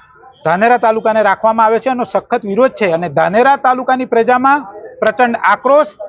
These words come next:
અને ગુસ્સો છે અને પીડા છે. સરકારે કોઈ પણ ભૌગોલિક પરિસ્થિતિ ધ્યાને લીધી નથી અને રાતોરાત નિર્ણય કર્યો છે. સૌથી ઉલટી દિશામાં અમને શું કામ નાખો છો? જિલ્લો બનાવ્યો સરકારને ધન્યવાદ, પણ અમને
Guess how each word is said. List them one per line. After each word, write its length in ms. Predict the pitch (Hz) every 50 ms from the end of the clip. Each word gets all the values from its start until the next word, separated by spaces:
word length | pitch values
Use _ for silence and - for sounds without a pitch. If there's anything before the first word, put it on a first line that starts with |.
| - - - _ _ _ -
અને 180 | 190 214 220 208
ગુસ્સો 360 | 139 170 190 - - 277 285 269
છે 120 | 277 269
અને 160 | 285 285 294
પીડા 360 | - - 254 269 302 302 294
છે. 200 | - - 196 170 139 117 113 _ _ - - _ _
સરકારે 500 | _ - 208 208 208 - 262 262 269 277 277
કોઈ 240 | 277 - 226 226 226 -
પણ 180 | 277 277 240 175
ભૌગોલિક 340 | 190 185 185 247 262 285 247
પરિસ્થિતિ 480 | - 262 262 247 - - 262 220 277 262
ધ્યાને 280 | 190 196 185 202 254 262
લીધી 300 | 233 208 196 214 269 277 277
નથી 300 | 262 262 226 180 127 104 - _ _ _ _ _ _ _ -
અને 220 | 185 196 220 269 285 302 285 277 - - - - - _ -
રાતોરાત 480 | 170 190 233 - 294 262 247 269 311 302
નિર્ણય 340 | 330 302 302 302 294 285 233 -
કર્યો 200 | 233 220 196 170
છે. 180 | - - 143 120 107 - _ _ _ _ _ _ -
સૌથી 520 | - - - 214 262 262 - - 269 269 269 254 247
ઉલટી 300 | 214 226 247 196 269 269
દિશામાં 420 | 269 254 - - 254 262 262 262
અમને 140 | 254 254 247
શું 160 | - - 240
કામ 160 | 220 320 320 311
નાખો 260 | 294 262 226 - 196 175
છો? 140 | - 160 143 131 - 139
જિલ્લો 280 | 139 185 208 233 254
બનાવ્યો 400 | 254 254 247 254 262 269 269 285 294 285 - - -
સરકારને 460 | 214 208 - - 254 254 254 277 277 285
ધન્યવાદ, 500 | 247 180 214 220 262 285 294 277 254 208 - -
પણ 120 | 202 190 165 170
અમને 240 | 196 240 277 311